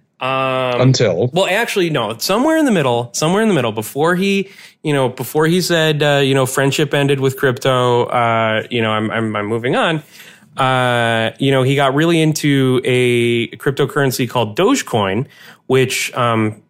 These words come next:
Speaker 1: listeners, full disclosure, um,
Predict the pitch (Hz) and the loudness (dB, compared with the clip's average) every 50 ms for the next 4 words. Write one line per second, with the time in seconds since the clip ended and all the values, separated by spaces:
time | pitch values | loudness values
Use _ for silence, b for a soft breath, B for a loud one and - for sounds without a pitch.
0 | _ - - - _ - 160 185 180 - 175 160 156 147 135 - - - - - | _ -20 -20 -10 _ 0 0 0 2 2 2 2 2 2 0 -2 -4 -6 -6 -4
1 | - 190 170 147 - - - 160 151 147 131 151 147 139 135 131 135 B B B | -2 -2 -2 -2 -4 -2 0 2 2 2 2 2 2 2 2 0 -2 B B B
2 | B B B _ - - 127 120 117 113 110 110 107 101 104 - | B B B _ -6 -2 0 0 2 2 2 0 0 -2 -4 -10